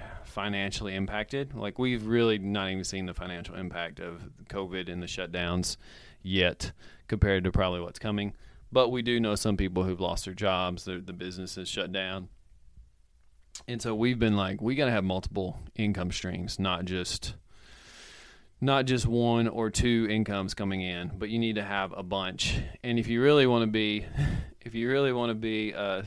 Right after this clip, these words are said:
sustainable, or sustainable, economically sustainable, you need to learn how to make money when you sleep,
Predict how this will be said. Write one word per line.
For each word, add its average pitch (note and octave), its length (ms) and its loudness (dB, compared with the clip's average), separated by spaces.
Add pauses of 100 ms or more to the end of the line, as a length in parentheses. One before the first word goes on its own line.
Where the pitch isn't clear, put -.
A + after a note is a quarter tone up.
(1040)
sustainable, A#2 760 0
or G2+ 140 -12 (100)
sustainable, G2+ 560 -4
economically A2 800 0 (120)
sustainable, F2+ 720 -8 (600)
you G#2 80 -4
need B2+ 160 2
to A#2+ 80 0
learn G#2 260 0
how G#2 140 -2
to G2 60 -6
make F#2+ 160 -4
money F#2 300 -4
when F2+ 140 -8
you F2 80 -10
sleep, F2 380 -8